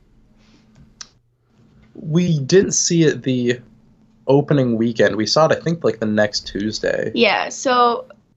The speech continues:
Speaker 2: s-,
Speaker 1: But
Speaker 2: uh, Showcase does, if you sign up for their, like, rewards program, they do, uh, five dollar Tuesdays. So we've just been going to the movies on Tuesdays 'cause it's a lot cheaper.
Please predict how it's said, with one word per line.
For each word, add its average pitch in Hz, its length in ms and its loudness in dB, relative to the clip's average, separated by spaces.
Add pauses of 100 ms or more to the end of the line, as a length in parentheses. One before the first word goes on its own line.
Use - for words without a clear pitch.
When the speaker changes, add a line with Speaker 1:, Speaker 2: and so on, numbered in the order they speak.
(560)
Speaker 2:
s-, - 80 -12
Speaker 1:
But 208 200 -2
Speaker 2:
uh, 226 340 4
Showcase 269 720 0
does, 202 560 2 (100)
if 226 200 -4
you 220 80 0
sign 214 260 0
up 233 160 0
for 247 100 -2
their, 208 220 4
like, 190 200 2
rewards 185 420 -2
program, 226 640 0 (400)
they 214 160 2
do, 202 480 2 (340)
uh, 190 220 2
five 190 340 -2
dollar 196 320 0 (320)
Tuesdays. 214 720 -4
So - 300 -2
we've 214 180 2
just 220 260 -2
been 233 120 4
going 190 340 2
to - 80 -10
the 196 80 0
movies 185 360 0
on 190 160 4
Tuesdays - 640 -2
'cause - 380 -4
it's - 140 -6
a 190 40 4
lot 196 180 0
cheaper. 214 400 -4